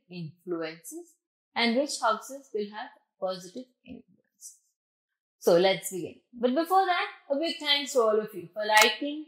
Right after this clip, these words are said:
sharing, subscribing to our YouTube and Spotify channels, for writing in your suggestions and your comments.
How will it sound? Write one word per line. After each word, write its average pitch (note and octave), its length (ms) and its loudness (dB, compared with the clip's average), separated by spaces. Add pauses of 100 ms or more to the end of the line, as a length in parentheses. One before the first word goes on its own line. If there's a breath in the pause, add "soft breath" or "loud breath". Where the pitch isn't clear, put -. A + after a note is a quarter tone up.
sharing, A#3+ 480 -2
subscribing A#3 720 -4
to A#3 100 -8
our G#3 100 -6
YouTube G#3+ 480 -2
and G#3+ 100 -16
Spotify - 600 6
channels, B3 460 -8 (360)
for C4+ 140 6
writing C#4 360 8
in C4+ 140 -6
your C4 140 -4
suggestions B3 680 -4
and G#3 120 0
your G3+ 100 -6
comments. C#4 600 -4